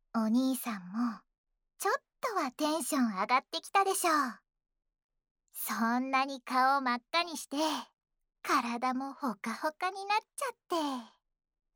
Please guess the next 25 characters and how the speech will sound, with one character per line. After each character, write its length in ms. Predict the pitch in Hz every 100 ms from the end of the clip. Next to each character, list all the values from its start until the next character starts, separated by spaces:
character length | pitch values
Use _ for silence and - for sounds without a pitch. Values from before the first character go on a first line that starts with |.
| 480 - 320
て。 80 | - _ - - 659 - - _ _ _ _ -
<laughs> 0 |
ど 220 | 277 269
う？ 60 | 202 190 277 415 - - - _ _ _ _ - - -
疲 140 | 254
れ 140 | 262 262
と 120 | 208
か、 280 | - 269 220 - _ _ _ -
結 180 | 349 427 _ _
構 260 | - 453 339
吹 140 | -
っ 40 | _
飛 200 | 320 349
ん 20 | 349
で 100 | 320
る 80 | 262
ん 100 | 214
じ 80 |
ゃ 60 | 190
な 200 | 190 240
い？ 20 | 311 466 - _ _ _ _ -
<laughs> 640 | 480 359 302 285 240 220 220 _ _ _ _ _ _ _ _ _ _ -
だ 340 | 277 269 277 -
か 420 | 277 214 196 170
ら、 80 | 185